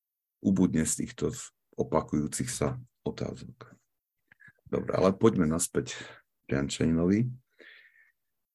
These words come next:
Ehm, pokračujeme o, s jeho učením o s-, o svedomí. Na, sme na strane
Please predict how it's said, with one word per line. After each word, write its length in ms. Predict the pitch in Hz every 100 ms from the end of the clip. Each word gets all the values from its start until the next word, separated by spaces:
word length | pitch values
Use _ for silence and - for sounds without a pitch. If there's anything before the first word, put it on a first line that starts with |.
| -
Ehm, 640 | 92 87 82 82 - 127 - _ _ _ _ _ _ _ _ _ _ _ - - _ _ _ _ _ _ _ _ _ _ _ _ _ _ _
pokračujeme 760 | - 98 101 - 101 98 87 -
o, 320 | - 80 87 - - -
s 160 | -
jeho 240 | - 87 78
učením 400 | - 82 85 -
o 60 | -
s-, 180 | - - -
o 320 | 78 78 64 -
svedomí. 720 | - 65 69 73 82 107 127 - - - - - - -
Na, 160 | - 92
sme 480 | - - - - 82
na 80 |
strane 560 | - - 78 76 73